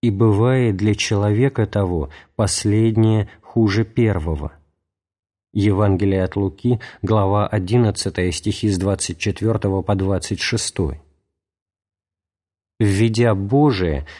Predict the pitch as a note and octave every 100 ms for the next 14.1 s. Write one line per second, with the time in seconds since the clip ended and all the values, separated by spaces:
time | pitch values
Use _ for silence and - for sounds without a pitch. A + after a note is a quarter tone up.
0 | - - A2 B2 D3 C3+ C3+ D3+ C#3 B2
1 | A#2 A#2+ A#2+ - B2+ - - B2+ C#3 B2
2 | G#2 - G2 F#2+ A2+ A2 - C3 - -
3 | C3 G2+ E2 - - - _ _ - A#2
4 | A#2+ A2 A#2 C3 A2 G2+ F#2+ G2 - C#3+
5 | D#3 - - - G#2 C3 A2+ A2 B2+ B2
6 | C3+ A2 D#2+ C2+ - _ _ - A#2+ -
7 | E3 D3+ - D3 D#3 D3+ A2 G#2 - C3+
8 | A#2+ - B2+ A2+ A2+ B2 A2+ A#2 G#2 D#2+
9 | C#2 C#2 _ _ _ - A#2 B2 B2 A#2
10 | B2 A#2 A#2 A2+ F#2 G#2 A2+ A2+ A#2 A2
11 | G2 - A2+ G#2 G#2+ G#2 - D#3 D#3+ -
12 | - _ - C3 C#3+ C#3 A#2+ C3+ - -
13 | A#2+ A#2 A#2 B2+ B2 - B2+ G#2 D#2 -